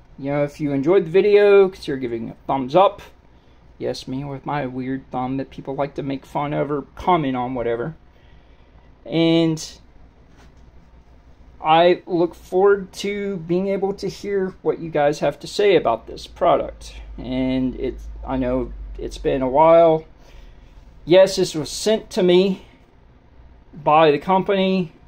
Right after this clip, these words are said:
but I have another one that I've bought. And this one I bought myself. And I will put the, all the Amazon links for the various vendors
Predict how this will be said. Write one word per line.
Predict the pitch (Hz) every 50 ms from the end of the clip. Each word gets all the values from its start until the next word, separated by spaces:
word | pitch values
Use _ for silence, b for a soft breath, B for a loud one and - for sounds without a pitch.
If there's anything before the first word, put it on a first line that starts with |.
| _ - -
but | 165 170 170 151 -
I | - 151
have | 151 180 185 185
another | 175 160 160 165 165 160 165
one | 165 165 160 151
that | 135 123 -
I've | 120 120 - - _ _ -
bought. | 170 190 196 - - - - - b b b b b b b b b b b b b b b b - - - _ - _ _ _ _ _ _ _ -
And | 202 190 190 196 196 190 190 190 180 - - - - -
this | 175 185 185 208
one | 202 190 175
I | 160 165
bought | 151 131 147 143 139 -
myself. | 139 120 127 - - - - 226 247 247 240 240 - - - - - - - _ _ _ _ _ _ -
And | 151 143 139 139
I | 135 135
will | 139 135 123
put | - - 170 151 139 - -
the, | 151 147 135 139 139 135 -
all | - 190 240 240 226
the | 220 214 175 175
Amazon | 175 165 160 143 156 147 147 139
links | 139 139 131 131 - - -
for | - - 165 156 147
the | 139 139 147 147 139 131 - -
various | 180 151 151 147 143 147 143 127 131 - -
vendors | 165 151 165 180 180 180 175 185 180 175 175 175 - -